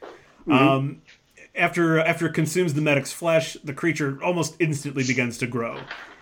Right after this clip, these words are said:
Speaker 2: Um, you can hear its bones and sinews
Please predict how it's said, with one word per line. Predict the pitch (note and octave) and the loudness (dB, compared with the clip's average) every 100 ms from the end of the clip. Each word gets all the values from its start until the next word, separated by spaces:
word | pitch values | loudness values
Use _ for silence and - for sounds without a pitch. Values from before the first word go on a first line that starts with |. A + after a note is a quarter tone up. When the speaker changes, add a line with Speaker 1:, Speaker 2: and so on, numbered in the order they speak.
| - | -8
Speaker 2:
Um, | C3 B2+ B2+ C3 | -2 2 2 2
you | C#3 | 0
can | C3+ | -2
hear | C3 D#3 | 0 2
its | D3 C#3+ | 2 -2
bones | E3 B2+ C#3+ D3 C#3+ C#3+ B2+ | -8 2 4 4 2 0 -2
and | B2+ B2 | -4 -6
sinews | - F3 D#3+ D3 C#3 C3+ | 0 2 4 2 2 0